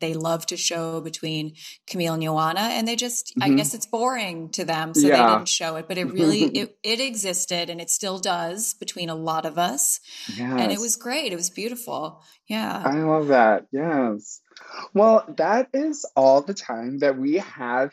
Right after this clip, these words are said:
Speaker 2: here today, but don't worry. We will be back here on Thursday with our girl April to see what she has been up to since her days on Top Model. Thank you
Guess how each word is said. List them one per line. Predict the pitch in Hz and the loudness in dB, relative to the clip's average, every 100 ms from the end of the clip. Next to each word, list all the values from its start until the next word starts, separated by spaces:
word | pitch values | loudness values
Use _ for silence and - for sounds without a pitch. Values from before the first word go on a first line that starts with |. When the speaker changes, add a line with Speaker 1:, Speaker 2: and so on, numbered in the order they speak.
| - | -4
Speaker 2:
here | 131 131 | -6 -6
today, | - 151 127 120 120 | -10 -2 2 2 2
but | 120 107 | -2 2
don't | 135 170 196 | 2 2 4
worry. | 208 202 190 202 214 _ _ _ _ _ | 6 6 2 -2 -6 _ _ _ _ _
We | 127 | -2
will | 127 151 | 2 0
be | 196 | 0
back | 175 175 170 170 | 0 2 2 -2
here | - 160 165 | 0 2 2
on | 123 131 160 | 0 -4 -2
Thursday | 135 123 113 123 | -2 -2 -2 -2
with | 123 127 - | -2 -2 0
our | 131 175 | 0 2
girl | 226 262 254 | 4 4 2
April | 156 135 - 107 113 | -2 -4 -4 -4 -4
to | 113 | -6
see | 123 143 | -6 -2
what | 120 123 160 - | 0 4 4 2
she | 220 | -2
has | 208 220 190 | 2 0 2
been | 208 190 - | 0 0 -4
up | 185 226 - - | -4 -4 -6 -8
to | 104 | -6
since | 101 117 - | -8 -10 -4
her | 131 | -2
days | 135 135 | 0 0
on | 139 | 0
Top | 143 147 143 | 0 0 0
Model. | 131 117 98 104 - _ - - _ _ - | 2 0 0 0 -2 _ -20 -20 _ _ 0
Thank | 190 233 240 | 4 4 2
you | 240 240 277 | 2 4 2